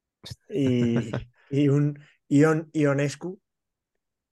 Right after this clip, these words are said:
Speaker 1: No, nada que ver con el dramaturgo Ionesco,
Speaker 2: No.
Speaker 1: pero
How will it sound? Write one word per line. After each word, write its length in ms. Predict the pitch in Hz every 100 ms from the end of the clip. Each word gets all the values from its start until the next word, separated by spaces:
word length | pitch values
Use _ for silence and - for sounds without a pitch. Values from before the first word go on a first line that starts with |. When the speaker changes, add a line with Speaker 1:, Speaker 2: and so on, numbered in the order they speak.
| _ _ _ _
Speaker 1:
No, 440 | 131 117 113 107 107
nada 200 | 107 110
que 80 |
ver 180 | 110 110
con 160 | 110 107
el 280 | 107 104 104
dramaturgo 680 | 107 104 101 107 107 104 -
Ionesco, 640 | 113 101 90 76 - -
Speaker 2:
No. 60 | 147 _ _
Speaker 1:
pero 580 | 120 110 98 92 95